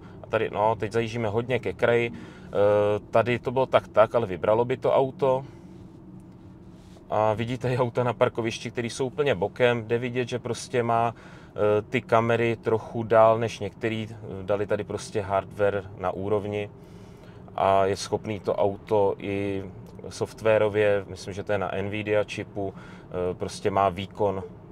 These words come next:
Nevím, proč, eh, u některých prostě, nebudu zase říkat asi odvětví, a u některých aut prostě na tomhle ušetřej a v dnešní době na tohle už prostor není, protože podle mě to nezdraží auto tolik,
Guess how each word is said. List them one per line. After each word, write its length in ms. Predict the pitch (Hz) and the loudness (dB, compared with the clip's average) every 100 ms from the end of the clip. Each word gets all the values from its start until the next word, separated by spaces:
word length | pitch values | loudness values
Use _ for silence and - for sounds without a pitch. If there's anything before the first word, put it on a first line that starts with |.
| - - - 90 - | -18 -18 -16 -14 -8
Nevím, 360 | 104 104 104 95 | -4 0 -2 -2
proč, 320 | 101 95 - | -4 -4 -4
eh, 60 | 95 92 90 90 | -2 0 0 -2
u 120 | - | -4
některých 580 | 101 95 - 101 98 95 | -6 -6 -2 -2 -2 -4
prostě, 640 | - 95 - - 101 95 92 | -8 -8 -10 -6 0 2 2
nebudu 340 | 95 90 98 92 | -2 -6 -6 -6
zase 360 | 90 - 92 - - - - - - - - | -6 -4 -4 -6 -20 -20 -20 -20 -20 -20 -14
říkat 320 | 90 92 104 | -12 -2 0
asi 220 | 104 - 101 | 0 -2 -4
odvětví, 380 | 92 101 101 | -2 -2 -2
a 40 | 98 | -2
u 60 | |
některých 340 | 101 95 104 104 | -2 -2 -2 -2
aut 120 | 101 | -4
prostě 300 | 101 - 110 | -6 -4 -4
na 60 | 92 | -2
tomhle 260 | 117 120 | -2 -2
ušetřej 640 | 87 - 107 - 120 110 110 - - - | -2 -4 -4 -2 2 2 0 -10 -12 0
a 180 | 101 | 2
v 60 | 101 | 2
dnešní 400 | 107 - - 113 | 0 -4 -4 -2
době 260 | 107 104 104 | 0 0 0
na 80 | |
tohle 200 | 101 107 | -2 0
už 120 | 104 - | 0 -2
prostor 480 | 101 - - 104 | -8 -6 -2 -2
není, 320 | 92 90 98 98 | 0 -2 -4 -4
protože 680 | 95 - 98 101 98 98 82 90 | -6 -6 -4 0 2 2 -2 -2
podle 180 | 107 | 0
mě 120 | 123 120 | 0 0
to 80 | |
nezdraží 440 | 120 110 120 113 120 | -2 2 0 2 0
auto 220 | 120 127 | 0 -2
tolik, 480 | 95 95 101 104 | 0 0 0 -4